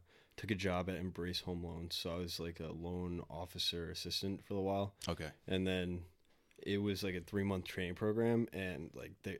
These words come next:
Speaker 1: they liked me, like, I had good work ethic and everything, and they're, like,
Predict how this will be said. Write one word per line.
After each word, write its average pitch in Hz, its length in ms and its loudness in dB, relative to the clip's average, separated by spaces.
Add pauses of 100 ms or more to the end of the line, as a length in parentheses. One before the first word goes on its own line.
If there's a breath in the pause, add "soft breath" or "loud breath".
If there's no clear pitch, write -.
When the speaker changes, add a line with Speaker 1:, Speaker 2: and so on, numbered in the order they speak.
Speaker 1:
they 95 100 -4
liked 101 280 0
me, 101 220 6
like, 90 160 2
I 90 60 0
had 90 120 -2
good 95 140 0
work 87 220 -2
ethic 95 260 -2
and 98 80 2
everything, 98 440 0
and 90 80 0
they're, 85 100 -4
like, 87 200 -6